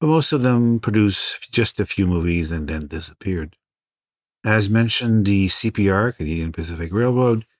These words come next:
produced a lot of travel films, but the technicians were always Americans, and, uh, this is a recurring theme of Canadian film industry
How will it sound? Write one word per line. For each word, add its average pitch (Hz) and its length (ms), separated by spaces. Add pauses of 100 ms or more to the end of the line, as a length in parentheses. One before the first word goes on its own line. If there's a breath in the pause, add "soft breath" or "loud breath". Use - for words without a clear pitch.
(360)
produced 127 500
a 123 100
lot 120 320
of 110 140
travel 117 400
films, 123 380 (640)
but 107 200
the 107 80
technicians 123 640
were 110 140
always 110 500
Americans, 85 720 (500)
and, 95 340
uh, 90 220
this 113 360
is 92 220
a 95 80
recurring 87 440
theme 90 520 (560)
of 95 280
Canadian 90 380
film 95 200
industry 82 600